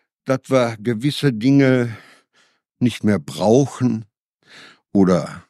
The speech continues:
keine Freiheit dazu haben, die ganz fromm sagen, nicht mehr im Fleisch wandeln. Da verbirgt sich ja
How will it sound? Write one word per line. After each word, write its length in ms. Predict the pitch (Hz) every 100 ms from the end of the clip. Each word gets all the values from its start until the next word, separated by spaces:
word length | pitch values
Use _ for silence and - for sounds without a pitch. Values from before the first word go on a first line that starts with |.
| _ _ _ -
keine 360 | - 95 110 101
Freiheit 840 | - - - 117 120 110 104 101
dazu 580 | - 101 - - 92 82
haben, 440 | 78 90 87 - - _ _ _ _ _ _ _ 104
die 60 |
ganz 300 | 98 104 107
fromm 440 | - - 98 95 87
sagen, 440 | 95 85 85 90 _ - _ _ _
nicht 460 | 107 113 131 - -
mehr 220 | 104 95
im 120 | 120
Fleisch 720 | 98 - 98 90 104 113 - 95
wandeln. 580 | 90 90 95 82 82 90 _ _ _ _ _ _ _ _ _ _
Da 100 | 104
verbirgt 540 | 110 123 101 131 131 -
sich 180 | 127
ja 220 | 131 117